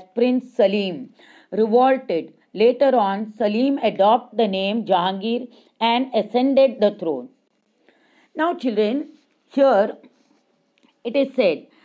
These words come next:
that Akbar was the son of Humayun. When Humayun passed away, Akbar was only thirteen. Akbar ascended the throne at very small age. Hence,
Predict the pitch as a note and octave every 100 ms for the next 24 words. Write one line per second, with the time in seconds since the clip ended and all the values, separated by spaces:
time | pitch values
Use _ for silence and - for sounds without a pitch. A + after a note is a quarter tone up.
0 | _ _ G3+ C4 G#3 A3 A3+ _ _ -
1 | B3 B3 A#3 D4+ C#4+ A3+ G3+ G#3 G#3 G3+
2 | A3+ G#3 A3+ G#3 A3 F#3 F3 E3+ D#3+ C3+
3 | - _ _ _ _ _ _ F#3+ G#3+ G#3
4 | G3 G3+ A3 A3 G3 G#3 G#3 F#3 A3 C#4
5 | - _ - G#3+ G#3+ G#3 A3+ A#3 G3+ F#3+
6 | G#3+ B3 - F#3+ F#3 G#3+ C#4 - F#3 D#3+
7 | - G#3+ D#3+ B2+ - _ _ _ _ _
8 | _ _ _ _ _ _ _ - A#3 A#3+
9 | B3+ D4+ C4+ - A#3 A3+ B3 B3 A#3+ A3
10 | G3 G#3+ G3+ E3 E3 F#3 G#3+ F3 D#3+ D#3+
11 | C#3 C3 - _ _ _ _ - F3 F#3+
12 | A3+